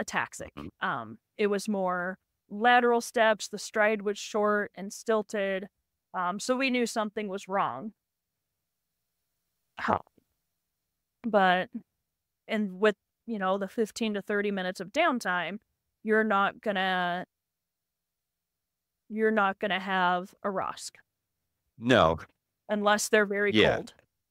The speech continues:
Speaker 1: And maybe protective hypothermia helps out.
Speaker 2: Maybe.
Speaker 1: Maybe.
Speaker 2: That's a,
Speaker 1: But,
Speaker 2: that's a whole nother
Speaker 1: um,
Speaker 2: thing to talk about. <laughs>
Speaker 1: uh,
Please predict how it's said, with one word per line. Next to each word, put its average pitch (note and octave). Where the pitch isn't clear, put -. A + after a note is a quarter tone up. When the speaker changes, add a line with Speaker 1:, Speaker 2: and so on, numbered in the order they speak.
Speaker 1:
And G#3+
maybe F4+
protective C#4
hypothermia A#3+
helps G3+
out. E3
Speaker 2:
Maybe. -
Speaker 1:
Maybe. F#3+
Speaker 2:
That's G3+
a, -
Speaker 1:
But, F#3
Speaker 2:
that's A2
a A2+
whole G#2+
nother G2
Speaker 1:
um, G2
Speaker 2:
thing F#2
to D#2+
talk D#2+
about. D2
<laughs> C3
Speaker 1:
uh, F#3+